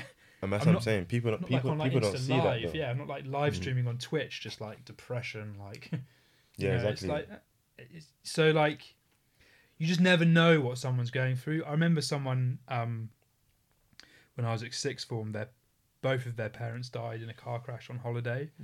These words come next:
Speaker 3: Oh.
Speaker 2: And, like, you're right, she, she was just not, I don't think she was given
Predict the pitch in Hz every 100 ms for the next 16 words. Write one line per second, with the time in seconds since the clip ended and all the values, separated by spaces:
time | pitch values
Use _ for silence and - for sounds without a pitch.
0 | - 92 104 _ _ - _ - 120 120
1 | 120 123 127 131 - _ 160 143 160 147
2 | 123 - - 165 165 - 165 160 131 127
3 | 127 123 139 135 120 - - _ _ _
4 | _ - _ _ _ _ 131 131 127 131
5 | 127 123 120